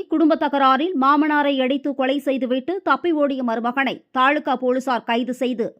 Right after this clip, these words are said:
விசாரணை செய்து வருகின்றனர். திண்டுக்கல் மாவட்டம் பழனி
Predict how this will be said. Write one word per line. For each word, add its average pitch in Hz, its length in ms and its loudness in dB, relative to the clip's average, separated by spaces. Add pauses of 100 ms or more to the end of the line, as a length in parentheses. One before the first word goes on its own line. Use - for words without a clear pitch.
விசாரணை 240 440 0 (240)
செய்து 277 280 -2
வருகின்றனர். 220 540 -8 (1120)
திண்டுக்கல் 370 420 2
மாவட்டம் 320 420 2
பழனி 302 260 4